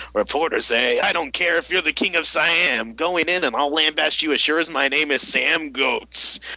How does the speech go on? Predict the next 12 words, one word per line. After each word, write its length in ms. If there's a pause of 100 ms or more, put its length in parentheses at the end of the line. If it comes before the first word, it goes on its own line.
(160)
"Look 240
out, 280
Clark." 600 (580)
"Hey, 640 (640)
I 140
told 340
you 80
to 80
get 180
out 220
of 80
here." 320